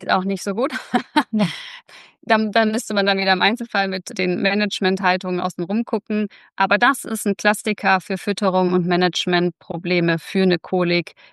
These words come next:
Speaker 1: im Winter jetzt sozusagen. Im Sommer kommt das seltener vor, da gehen sie auf die Wiese, die haben anderes Futter, ne? Da ist mehr Gras als mehr Stroh. Und von daher ist es seltener eine Verstopfung im Sommer als im Winter.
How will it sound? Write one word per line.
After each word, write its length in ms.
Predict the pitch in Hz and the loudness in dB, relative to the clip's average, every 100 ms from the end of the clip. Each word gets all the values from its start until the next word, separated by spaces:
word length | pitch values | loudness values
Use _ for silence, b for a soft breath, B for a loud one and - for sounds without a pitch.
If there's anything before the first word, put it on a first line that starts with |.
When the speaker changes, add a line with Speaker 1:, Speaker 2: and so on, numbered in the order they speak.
| b _ | b _
Speaker 1:
im 380 | - 180 175 - | 0 2 2 -4
Winter 420 | 165 190 190 165 | 2 4 4 0
jetzt 240 | - - - | -4 -6 -8
sozusagen. 520 | - - - - 233 - | -12 -12 -10 -8 -6 2
Im 140 | 190 | 4
Sommer 260 | 208 262 247 | 4 4 4
kommt 220 | 220 190 | 2 0
das 100 | 180 | 2
seltener 360 | 220 220 196 | 2 2 0
vor, 220 | 190 196 185 | -2 -2 -4
da 100 | 175 | -2
gehen 180 | 190 | -2
sie 80 | 185 | 0
auf 100 | 185 | -2
die 120 | 190 | -2
Wiese, 300 | 175 196 185 | -4 -4 -2
die 120 | 175 175 | -2 -2
haben 120 | 180 | 0
anderes 360 | 185 180 170 | 0 0 -4
Futter, 440 | - - - 185 175 | -6 -4 2 4 4
ne? 140 | 175 185 | 4 0
Da 80 | |
ist 160 | - - | -2 -2
mehr 140 | 185 | -2
Gras 400 | 190 - 170 175 - | -2 2 2 2 0
als 260 | 185 - | -4 -2
mehr 160 | 185 185 | -4 -4
Stroh. 420 | - - 180 180 B B B B | -6 -2 0 0 B B B B
Und 220 | - 127 170 | -4 -4 -2
von 180 | 180 | 0
daher 280 | 170 175 180 | 2 2 2
ist 180 | 165 - | 0 -4
es 300 | 165 - - _ - | -10 -10 -14 _ -12
seltener 600 | 185 180 202 208 - 190 | -2 4 4 4 4 4
eine 140 | 185 175 | 4 2
Verstopfung 600 | 185 - 185 - 185 180 | -4 -2 -2 -2 -4 -4
im 160 | - | -2
Sommer 380 | 170 185 175 - | 0 2 2 0
als 140 | 233 180 | -4 -6
im 120 | 170 | -4
Winter. 280 | 190 - | -6 -8